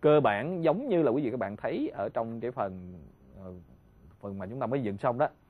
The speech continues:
Ví dụ như bề rộng của tường, bề cao của tường, vân vân. Tôi dựng cái tường ở đây. Đó, chúng ta có một cái tường giống như vậy. Bây giờ quý vị các bạn thấy là tôi click chuột phải để thoát ra cái chế độ dựng hình kết thúc cái lệnh đó.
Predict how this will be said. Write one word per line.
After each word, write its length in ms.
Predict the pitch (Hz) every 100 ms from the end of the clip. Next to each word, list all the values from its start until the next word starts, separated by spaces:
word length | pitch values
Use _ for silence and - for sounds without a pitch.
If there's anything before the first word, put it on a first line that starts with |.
| _ _ _ _
Ví 80 | -
dụ 80 | 117
như 160 | 131
bề 180 | 123 110
rộng 240 | 107 98 113
của 80 |
tường, 240 | 131 113 98
bề 100 | 98
cao 160 | 110
của 60 | 107
tường, 180 | 113 95
vân 100 | 98
vân. 140 | 104 90 _ _ _ _ _ _ _ _ _ _ _
Tôi 100 | 110
dựng 100 | 90
cái 80 | 101
tường 120 | 90
ở 60 |
đây. 120 | 98 - _ _ _ _ _ _ _ _ _ _ _ _ _ _ _ _ _ _ _ _ _ _ _ _ _ _ _ _ _ _ _ _ 110
Đó, 160 | 104 87
chúng 100 | 107
ta 80 | 107
có 120 | 123
một 60 | 110
cái 60 |
tường 280 | 113 101 90
giống 160 | 95 135
như 80 | 104
vậy. 100 | 92 _ _ _ _ _ _ _ _ _ _ _ _
Bây 100 | 139
giờ 60 | 143
quý 140 | 151
vị 60 | 156
các 80 | 151
bạn 160 | 143
thấy 120 | 139 170
là 80 |
tôi 140 | 139 147
click 160 | 208
chuột 120 | 135 110
phải 520 | 101 95 117 180 110 78
để 380 | 90 104 101 123
thoát 280 | 147 185 -
ra 160 | 139
cái 60 | 127
chế 100 | 143
độ 160 | 110 107
dựng 240 | 104 104
hình 200 | 113 95
kết 120 | 95 -
thúc 100 | 302
cái 100 | 151
lệnh 160 | 104
đó. 140 | 131